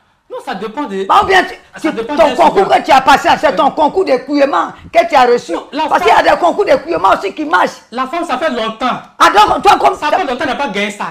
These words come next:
Speaker 2: Voilà.
Speaker 1: Elle te trouve là.
Speaker 2: Hein ?
Speaker 1: Elle peut même pas te laisser même aller à quelque part encore.
Speaker 2: Ah.
Speaker 1: Tu es toujours là, tu sors, elle t'appelle. Qu'est-ce que tu peux ? Elle t'appelle.
Speaker 2: Ah.
Speaker 1: Mais plus forte, il y a un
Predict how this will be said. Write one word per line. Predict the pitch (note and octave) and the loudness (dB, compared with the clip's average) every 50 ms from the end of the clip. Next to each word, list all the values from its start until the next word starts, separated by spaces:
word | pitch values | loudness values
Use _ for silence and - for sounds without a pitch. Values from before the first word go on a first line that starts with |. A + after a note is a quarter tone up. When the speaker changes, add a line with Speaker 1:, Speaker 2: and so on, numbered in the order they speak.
| D3+ - | -12 -4
Speaker 2:
Voilà. | G3+ G#3 C4+ C#4 C4 A#3+ B3+ G4 F#4+ | 2 4 4 6 6 4 4 2 0
Speaker 1:
Elle | D4+ C#4+ B3+ G3+ - | -2 -4 -4 -6 -6
te | - D4 | -6 -4
trouve | D#4 C#4 G#3+ A3+ | -4 -4 -4 -4
là. | G#3+ F#3 D#3 - - | -4 -6 -6 -6 -2
Speaker 2:
Hein ? | A#3 A#3+ B3 B3+ C#4+ E4 D4 E4 | 0 0 2 2 0 -2 -4 -6
Speaker 1:
Elle | D#4+ | -6
peut | - C4 | -6 -6
même | C4 | -4
pas | D4 E4+ D#4+ | -4 -4 -4
te | E4+ - G#3+ | -4 -4 -4
laisser | G3 F#3+ G3 G3+ F#3+ - - C#4 | -2 -2 -2 -4 -4 -4 -6 -4
même | B3+ B3 B3+ A#3 | -4 -4 -2 -2
aller | G3+ F#3 F#3 G#3 A3+ A#3+ A#3+ A#3 | -4 -4 -2 -2 -2 -2 -2 -2
à | G3+ | -4
quelque | G3 G3 F#3+ F#3 F3+ F3 | -6 -6 -8 -10 -10 -8
part | - F#3+ F3+ F#3 - | -6 -6 -6 -6 -6
encore. | - B3+ C4+ | -6 -4 -4
Speaker 2:
Ah. | - - - - C#4+ C#4+ C#4+ C4+ B3 A#3 G#3+ - | -2 -2 0 0 2 2 2 2 2 0 -2 0
Speaker 1:
Tu | F#4+ | -2
es | G4+ G4 | -2 -2
toujours | G4 F#4+ F#4 F4 E4+ | -2 -4 -2 -2 0
là, | D4+ C#4+ C#4+ | 0 0 0
tu | - D#4+ | -2 -2
sors, | D4+ D#4 - F4+ E4 | -4 -2 -4 -4 -4
elle | D#4 | -4
t'appelle. | D#4+ B3 G#3+ G#3 - - D4+ C4 G3+ - - | -2 -4 -4 -4 -2 -2 -2 -2 -4 -4 -2
Qu'est-ce | - G4+ E4+ F4 E4 | 0 0 0 0 0
que | D4 | -2
tu | C#4+ | -2
peux ? | B3 - D#4+ | -2 -2 -2
Elle | E4+ - | -4 -2
t'appelle. | - C#4 C4+ - - E4 D4 B3 G3+ - - _ _ _ _ _ _ _ _ - | -4 -4 -6 -4 -2 -2 -2 -2 -6 -10 -16 _ _ _ _ _ _ _ _ -12
Speaker 2:
Ah. | - A#3 B3 B3+ C4 | -8 -6 -4 -2 0
Speaker 1:
Mais | D4+ D4 D#4+ D4+ C#4 - | 2 2 2 0 0 -2
plus | - F4+ | -4 -4
forte, | D#4 - E4+ G#4 - C4+ A3 G3 F#3+ F#3 - - - _ _ _ _ - | -2 0 -2 -2 0 0 -2 -2 -2 -6 -10 -18 -20 _ _ _ _ -4
il | G3+ | -4
y | A3 | -4
a | G#3 - - | -4 -4 -2
un | C#4 D4+ | -2 0